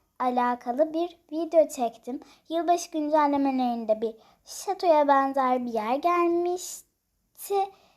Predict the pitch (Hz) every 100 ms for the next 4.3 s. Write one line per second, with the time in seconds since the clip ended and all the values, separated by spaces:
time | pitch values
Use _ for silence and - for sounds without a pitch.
0 | _ - - _ 240 233 - _ _ _
1 | _ 302 320 403 339 277 277 302 339 359
2 | 349 349 339 - - 269 262 - - 330
3 | - - - 302 320 359 370 359 359 359
4 | - - 254